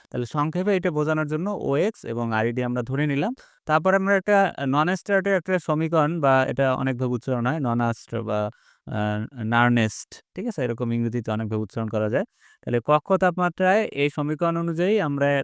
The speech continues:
বিজারণ বিভবের একটা সূত্র জানি। এটা তোমরা হয়তো সেকেন্ড ইয়ারও পড়ে আসছিলা যে তড়িৎ, আহ,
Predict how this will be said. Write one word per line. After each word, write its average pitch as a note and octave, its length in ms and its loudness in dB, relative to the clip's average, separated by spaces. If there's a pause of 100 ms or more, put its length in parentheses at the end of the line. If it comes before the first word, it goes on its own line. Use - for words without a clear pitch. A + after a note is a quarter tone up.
(160)
বিজারণ C#3+ 400 0
বিভবের D3 220 0
একটা C#3 180 -2
সূত্র D#3 340 -8
জানি। B2+ 280 -2 (440)
এটা C#3 180 -2
তোমরা C#3 220 0
হয়তো C3+ 160 0
সেকেন্ড C3+ 380 -2
ইয়ারও C3+ 220 2
পড়ে C3 280 2
আসছিলা C#3+ 500 -2
যে A#2 160 -4
তড়িৎ, A#2+ 380 -2
আহ, A#2 60 -4